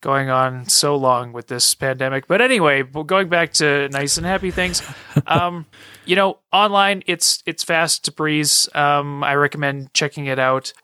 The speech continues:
Speaker 1: Um, playing it in person is great too, because you get to give, shoot people a shit-eating grin as you hand them, uh, just a handful of hot garbage that you, you know that they don't want. Um,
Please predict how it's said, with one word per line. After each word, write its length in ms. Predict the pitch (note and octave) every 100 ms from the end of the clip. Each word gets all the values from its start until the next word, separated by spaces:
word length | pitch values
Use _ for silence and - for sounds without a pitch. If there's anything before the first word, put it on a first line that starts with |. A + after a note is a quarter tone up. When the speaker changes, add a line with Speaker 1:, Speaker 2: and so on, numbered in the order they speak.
| -
Speaker 1:
Um, 440 | C#3+ C#3 C#3 C#3 - -
playing 220 | F3 F3
it 160 | F3 -
in 160 | F#3 F3+
person 360 | F3+ F3+ G3+
is 280 | G3+ F#3 E3
great 260 | - G3 F#3+
too, 180 | A3
because 320 | D#3+ C3 C3+ C#3
you 100 | C#3
get 200 | D#3 -
to 380 | D#3+ D#3+ D#3 D#3 _ -
give, 280 | E3+ D#3 D#3+
shoot 200 | - F#3
people 300 | E3+ F3+ F3
a 220 | E3+ E3+
shit-eating 460 | - - G3 G3 F#3
grin 220 | F#3 G#3
as 120 | D3
you 100 | C3
hand 220 | C3 D3 D3
them, 260 | D3+ C#3+
uh, 220 | C#3+ C#3 C#3 _
just 220 | - C#3
a 60 | D3
handful 440 | D3+ D#3 D3+ D3+
of 80 | C#3
hot 220 | C#3+ C#3+
garbage 400 | D#3+ E3 C#3 B2
that 160 | C3+ C3
you, 80 | C#3+
you 120 | C#3
know 160 | C#3+
that 80 | C#3
they 120 | D3
don't 160 | D3 D#3
want. 260 | F3 D3 - -
Um, 340 | D#3 D#3+ D#3+